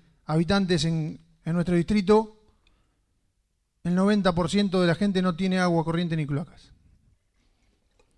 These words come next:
Entonces, exigimos que esté el cien por ciento terminado.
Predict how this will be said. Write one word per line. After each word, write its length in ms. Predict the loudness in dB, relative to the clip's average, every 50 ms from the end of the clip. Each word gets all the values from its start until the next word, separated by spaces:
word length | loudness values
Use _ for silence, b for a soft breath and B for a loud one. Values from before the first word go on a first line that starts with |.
| _ _ _ _ _ _ _ _ _ _ _ _ _ _ _ _ _ _ _ _ _ _ _ _ _ _ _ _ _ _ _ _ _ _ _ _ _ _ _ -2
Entonces, 840 | -2 0 2 4 4 4 4 4 2 2 0 -4 -10 -18 _ _ _ _ _ _ _ _ _ _ _ _ _ _ _ _ _ -2
exigimos 560 | -2 0 2 0 0 2 2 4 6 4 4
que 80 | 4
esté 160 | 0 -2 -2 -2
el 80 | -2
cien 240 | 0 0 0 0 2
por 140 | 0 0 0
ciento 240 | -2 0 0 0 0
terminado. 580 | 0 0 0 0 2 2 2 2 2 0 -4